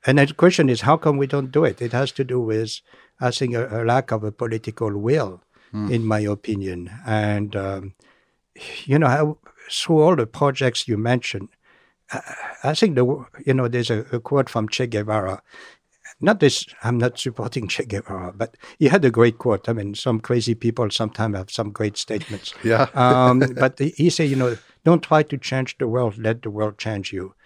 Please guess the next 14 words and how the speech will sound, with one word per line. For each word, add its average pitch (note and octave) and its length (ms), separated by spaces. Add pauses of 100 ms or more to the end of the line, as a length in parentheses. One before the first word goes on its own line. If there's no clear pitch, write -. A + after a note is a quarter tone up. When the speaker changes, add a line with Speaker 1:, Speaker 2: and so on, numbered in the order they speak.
(100)
Speaker 2:
Ooh. G#2+ 180
Speaker 1:
And B2+ 140
each F3+ 180
time E3+ 200
I C#3+ 60
go C#3 180
to C3 180
a A#2 80
community, G#2+ 840 (280)
that D#3 180
community C3 560
really B2+ 260
changes A#2 560
me. G#2 300